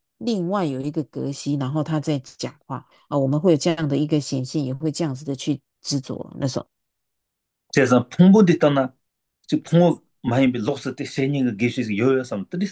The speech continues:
Speaker 2: 때 가자리다. 싸우니는 요 말, 뜨리-, 땅 위에 뜨리 삼교를 전 뜨리 싸우니는 요 말. 야나 풍부된에서 그래, 야나 록스 때 세닝 고러와. nga리-nga리 삼노 땅 뜨리 세닝 고, 싸우니는 요 말다. 풍부라 때니다 때 땅,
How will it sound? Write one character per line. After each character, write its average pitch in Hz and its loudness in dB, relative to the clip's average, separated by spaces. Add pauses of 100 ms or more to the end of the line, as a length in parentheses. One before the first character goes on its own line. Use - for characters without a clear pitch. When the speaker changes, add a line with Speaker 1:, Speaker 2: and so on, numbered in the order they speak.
(200)
Speaker 2:
때 240 4
가 110 0
자 101 -2
리 73 -12
다. - -14 (500)
싸 233 2
우 226 4
니 185 2
는 170 2
요 98 -2
말, 80 -14
뜨 - -14
리-, 104 -10 (180)
땅 131 4
위 156 8
에 165 4
뜨 135 -4
리 123 -2
삼 120 0
교 113 -6
를 127 -8 (340)
전 123 2
뜨 - -8
리 165 0
싸 151 4
우 113 6
니 104 6
는 92 2
요 80 -6
말. 73 -10 (400)
야 107 2
나 220 8
풍 143 0
부 127 4
된 107 2
에 98 0
서 104 -8
그 95 -6
래, 95 -4
야 151 0
나 226 2
록 156 0
스 131 -4
때 101 -6
세 - -10
닝 92 -4
고 87 0
러 80 -2
와. 85 -4 (260)
nga 104 0
리 117 2
-nga 110 2
리 107 -2
삼 98 -6
노 92 -6
땅 87 -10
뜨 - -10
리 90 -8
세 - -6
닝 92 2
고, 80 -10 (260)
싸 220 2
우 - 8
니 180 8
는 135 6
요 110 6
말 80 -6
다. 143 -4 (420)
풍 214 6
부 226 4
라 180 2
때 233 2
니 208 4
다 160 0
때 - -6
땅, 139 -4